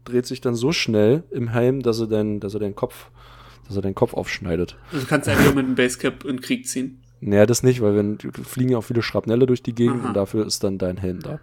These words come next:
Speaker 2: Schrapnell ist auch ein geiles Wort.
Speaker 1: Geiles Wort, oder?
Speaker 2: Kommt das, kommt
Speaker 1: Richtig.
Speaker 2: das, äh, in, in deinen, ähm, Weihnachtskalender?
Speaker 1: Mal gucken.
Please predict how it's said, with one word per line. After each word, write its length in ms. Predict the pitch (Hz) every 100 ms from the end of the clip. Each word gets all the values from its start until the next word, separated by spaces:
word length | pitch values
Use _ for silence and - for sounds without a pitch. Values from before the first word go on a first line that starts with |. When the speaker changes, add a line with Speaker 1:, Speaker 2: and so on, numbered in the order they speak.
| _
Speaker 2:
Schrapnell 560 | - - - 135 131
ist 100 | 127
auch 120 | 127 131
ein 100 | 127
geiles 340 | 113 113 -
Wort. 300 | - 110 - _ -
Speaker 1:
Geiles 340 | 76 78 -
Wort, 220 | 82 78
oder? 100 | 85
Speaker 2:
Kommt 160 | 92 95
das, 140 | 160
kommt 180 | - 151
Speaker 1:
Richtig. 320 | 156 - - -
Speaker 2:
das, 100 | 147
äh, 320 | 139 139 -
in, 160 | 143 165
in 160 | 143
deinen, 460 | 135 135 135 135 131
ähm, 1000 | - 135 131 131 131 127 131 131 127 127
Weihnachtskalender? 760 | 151 156 - - 190 180 196 247 - _ _
Speaker 1:
Mal 280 | 95 90 87
gucken. 360 | - 92 85